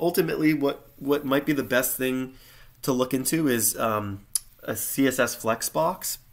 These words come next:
but I think, um, that might be a little more than we're gonna cover right now. So maybe I can just show you a little bit about, like, inline styling and, and getting s-, some of these up to appear next to each other. So do you wanna click the View tab at the top there, Debbie? And we'll,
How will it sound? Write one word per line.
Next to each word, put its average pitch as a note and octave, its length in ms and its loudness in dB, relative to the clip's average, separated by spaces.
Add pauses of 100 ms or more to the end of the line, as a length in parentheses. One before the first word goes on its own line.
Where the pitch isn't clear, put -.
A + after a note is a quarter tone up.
but C3+ 340 4
I C3+ 100 4
think, D3 420 0
um, A#2+ 300 2
that C3 120 4
might C#3+ 120 4
be D3 60 0
a B2+ 60 4
little B2+ 320 2
more C3 280 4
than A#2+ 160 -2
we're A#2 80 -4
gonna A2+ 160 -2
cover A#2 260 -2
right A2+ 160 0
now. B2 140 0
So C3+ 120 -4
maybe C3 220 2
I B2+ 60 4
can B2+ 100 -4
just B2 180 -4
show A#2+ 120 0
you A#2 240 -2 (320)
a B2+ 80 0
little C3 180 4
bit B2 140 2
about, A2+ 340 2
like, A2+ 140 -4
inline A2 380 -2
styling G#2+ 420 -4
and, G#2 120 -12
and B2 160 -10
getting A#2+ 180 -6
s-, - 100 -12 (840)
some D#3+ 220 2
of D#3 80 6
these C#3 160 6
up - 280 -6
to C#3+ 120 4
appear C3 260 2
next A#2+ 200 0
to B2+ 80 -2
each A2 120 -6
other. G2+ 220 -6 (1200)
So - 140 2
do D#3 40 6
you E3+ 80 8
wanna F3+ 160 8
click - 300 -4
the C#3+ 80 0
View B2+ 260 2
tab D#3+ 300 -4
at D#3+ 80 -2
the D#3+ 100 -8
top D#3 300 -4
there, D#3+ 160 -4
Debbie? D#3+ 280 -4
And B2+ 120 -4
we'll, A2+ 220 -4